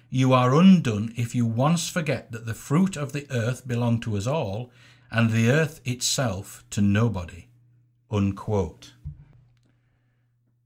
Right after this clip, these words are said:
The biblical laws on land tenure contradict this immoral socialist principle in the most direct manner. Deuteronomy chapter nineteen, verse fourteen,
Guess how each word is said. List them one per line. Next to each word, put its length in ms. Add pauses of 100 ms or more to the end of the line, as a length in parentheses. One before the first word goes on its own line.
(140)
The 120
biblical 520
laws 380
on 160
land 560
tenure 540
contradict 880
this 200
immoral 380
socialist 640
principle 580 (380)
in 140
the 100
most 340
direct 720 (140)
manner. 520 (1800)
Deuteronomy 680
chapter 420
nineteen, 680
verse 280
fourteen, 760